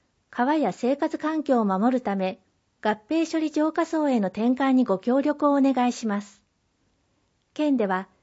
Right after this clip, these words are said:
市町村を通じて、浄化槽本体の設置や、宅地内配管を対象とした補助金を交付しており、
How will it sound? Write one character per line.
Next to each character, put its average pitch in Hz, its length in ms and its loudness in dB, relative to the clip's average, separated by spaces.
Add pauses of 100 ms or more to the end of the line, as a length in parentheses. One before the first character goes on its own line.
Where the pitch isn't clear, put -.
(120)
市 - 100 -20
町 330 160 2
村 262 340 0
を 185 80 0
通 226 240 0
じ 226 160 -2
て、 202 240 -6 (460)
浄 311 240 2
化 339 120 -4
槽 240 240 -2
本 294 240 -2
体 269 200 0
の 220 100 0
設 185 180 -6
置 - 200 -6
や、 196 180 -4 (400)
宅 208 240 -6
地 320 140 -2
内 320 200 -2
配 320 240 -4
管 254 260 0
を 185 60 -2
対 214 260 -2
象 240 220 -2
と 240 140 -2
し 233 80 -6
た 220 100 -4
補 202 120 -4
助 247 160 0
金 285 280 4
を 262 80 2
交 262 200 4
付 262 160 -2
し - 100 -12
て 254 140 0
お 233 100 2
り、 180 240 -2